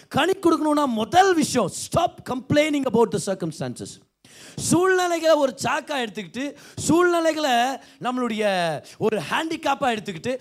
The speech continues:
அந்த சூழ்நிலையவே குற்றம் சொல்லினா, "நான் மட்டும் பணக்கார வீட்டுல பிறந்திருந்தேனா, ஆ, என்ன பண்ணியிருந்திருப்ப, என்ன பண்ணியிருந்திருப்பா?" ஒரு குற்றம் சொல்லி தான் இருந்திருப்ப. ஒரு சில பேர் சொல்ல, "நான் மட்டும் அமெரிக்கால பிறந்திருந்தா என்ன இருந்திருக்கா, அமெரிக்கா நம்மள மாதிரி ஆயிட்டுருக்கோம்" அப்படின்னு யாரோ ஒருத்தர் பக்கத்துல கொஞ்சம் நான் சொல்ல, அவங்க சொல்லிக்கிறாங்க.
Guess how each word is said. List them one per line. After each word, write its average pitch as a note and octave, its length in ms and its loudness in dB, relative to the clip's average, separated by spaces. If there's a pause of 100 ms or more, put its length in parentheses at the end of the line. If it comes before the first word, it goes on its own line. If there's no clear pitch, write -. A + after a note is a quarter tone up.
(140)
அந்த A3 220 -2 (140)
சூழ்நிலையவே F4 680 4
குற்றம் D#4+ 280 -8
சொல்லினா, C4+ 480 0 (200)
"நான் A#3+ 240 -2
மட்டும் B3 280 -2
பணக்கார B3 380 0
வீட்டுல A3 240 -8
பிறந்திருந்தேனா, A3+ 680 -4 (260)
ஆ, D#3+ 280 -6
என்ன F#3 260 -10
பண்ணியிருந்திருப்ப, C#3+ 580 -8 (1600)
என்ன F#3+ 220 -8
பண்ணியிருந்திருப்பா?" E3 600 -8
ஒரு G3 100 -12
குற்றம் C4 240 -10
சொல்லி G3 180 -10
தான் D#3+ 160 -8
இருந்திருப்ப. C3 300 -10
ஒரு D#3+ 120 -8
சில E3+ 120 -12
பேர் D#3 100 -14
சொல்ல, D#3 180 -12
"நான் F#3+ 100 -8
மட்டும் F#3 280 -14
அமெரிக்கால F3+ 360 -12
பிறந்திருந்தா D#3 260 -14
என்ன F3+ 240 -10
இருந்திருக்கா, C#3 200 -16
அமெரிக்கா D3+ 460 -12
நம்மள C#3+ 220 -12
மாதிரி C3 200 -10
ஆயிட்டுருக்கோம்" G#2+ 280 -16 (420)
அப்படின்னு D#3+ 160 -8
யாரோ D#3+ 260 -6
ஒருத்தர் D3 200 -10
பக்கத்துல D3+ 220 -8
கொஞ்சம் C#3+ 200 -12
நான் D3 160 -12
சொல்ல, D3+ 180 -10
அவங்க D#3 280 -10
சொல்லிக்கிறாங்க. A2 380 -14